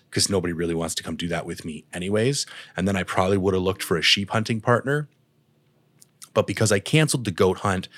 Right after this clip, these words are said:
the, the sheep hunt is really the only other hunt that's gonna provide that opportunity to be a really cool solo backcountry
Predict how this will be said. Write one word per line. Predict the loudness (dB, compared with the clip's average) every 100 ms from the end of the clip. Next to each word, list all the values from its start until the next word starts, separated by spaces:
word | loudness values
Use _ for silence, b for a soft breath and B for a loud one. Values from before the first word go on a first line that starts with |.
| B B B B B B B _
the, | -14 -8 -6
the |
sheep | 6 8 8 8
hunt | 6
is | 6 6
really | 6 6
the | 6 2 4
only | 4 6 6
other | 6 4
hunt | 4 2 2
that's | -2 0
gonna | 2 2
provide | 0 0 2 4 2 2
that | -2 -2
opportunity | -2 0 0 0 2 2 0 0 -2 -4 B B B B
to | 2 4 2 0 -4 -8 _ _ _ _ _ _ _ -16 -2
be | 2
a | 2
really | 2 -2 0 0 -2
cool | -6 -4 0 2 4 2 0 -6 -2
solo | 4 6 6 6 2
backcountry | 2 0 0 -2 -4 -2 -4 -6 -10